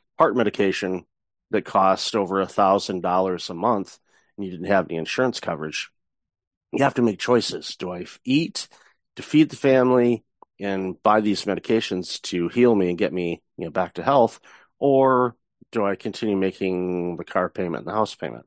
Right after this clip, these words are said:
Well, we chose what we had to do. And, you know, nothing against our creditors. You know, we worked with them, but remember, this was a time of, you know, great recession for a lot of people. So there were a lot of people in that similar situation. They weren't able to make their car payments or their house payments or things like that. So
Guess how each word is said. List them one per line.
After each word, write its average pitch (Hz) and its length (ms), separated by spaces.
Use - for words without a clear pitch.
Well, 80 240
we 107 80
chose 107 340
what 90 100
we 90 80
had 85 220
to 78 60
do. - 300
And, 160 260
you 151 100
know, 160 80
nothing 165 280
against 117 340
our 98 60
creditors. 113 600
You 113 80
know, 101 40
we 113 160
worked 110 360
with 92 160
them, 101 180
but 92 160
remember, 98 520
this 107 200
was 104 180
a 95 140
time 104 300
of, 92 400
you 92 120
know, 80 100
great 101 260
recession 98 540
for 95 140
a 87 60
lot 85 140
of 82 80
people. - 240
So - 180
there 117 100
were 123 80
a - 20
lot 101 300
of - 100
people 113 380
in 87 60
that 80 160
similar 87 260
situation. - 500
They 82 100
weren't 101 300
able 90 280
to 85 40
make 82 220
their 87 100
car 80 220
payments 78 400
or 80 80
their 80 80
house 78 240
payments - 440
or - 40
things - 260
like 80 160
that. - 200
So 87 160